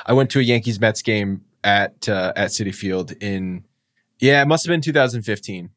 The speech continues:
Um, and I liked it, obviously. It was, it, it's a beautiful stadium. Um, so I'm super excited. And the pitching matchups are Jordan Montgomery versus Taijuan Walker. And then Wednesday, slotted to be Domingo Germán. We'll see what happens there. We should probably touch on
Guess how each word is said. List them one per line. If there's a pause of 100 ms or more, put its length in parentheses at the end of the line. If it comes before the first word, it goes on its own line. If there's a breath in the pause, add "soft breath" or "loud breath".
(160)
Um, (540)
and (320)
I
liked
it, (200)
obviously.
It
was,
it,
it's
a
beautiful
stadium. (440 soft breath)
Um,
so
I'm
super
excited.
And
the
pitching
matchups
are
Jordan
Montgomery
versus
Taijuan
Walker. (300 soft breath)
And
then
Wednesday, (600)
slotted
to
be
Domingo
Germán.
We'll
see
what
happens
there.
We
should
probably
touch
on